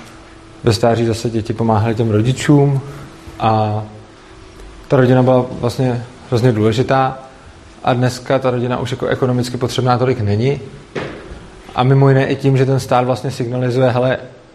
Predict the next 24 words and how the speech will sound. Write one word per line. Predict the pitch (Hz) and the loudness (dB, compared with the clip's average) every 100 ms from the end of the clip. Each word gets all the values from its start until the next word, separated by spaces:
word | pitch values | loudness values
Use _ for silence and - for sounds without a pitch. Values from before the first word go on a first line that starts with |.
| - | -8
já | 120 120 123 | 0 2 2
jsem | 143 127 | -2 0
tady | 120 120 | 0 0
ten, | 113 110 | -4 -4
kdo | 113 | -6
se | 110 | -2
má | 110 | -2
starat | 107 - 107 104 - - - - | -2 -2 0 0 -4 -20 -20 -10
o | 104 | -8
starý | - 110 113 | -2 0 4
lidi,“ | 104 101 120 107 - - - - - - - - | 4 4 0 -4 -14 -20 -20 -20 -20 -20 -20 -6
tak | 127 | 0
potom | 139 135 | 2 2
vlastně | 135 123 151 | 2 0 0
ale | 139 135 | 0 0
tím | 143 139 | 0 0
říká | 127 139 139 135 131 127 | 0 0 2 2 0 -6
všem: | - - 131 131 | -8 -4 -2 0
„Vy | 127 | -2
se | - | -2
o | - | 2
ně | 131 | 0
starat | 127 123 120 | 2 0 0
nemusíte.“ | 123 120 - 104 - | -2 -2 -6 -8 -8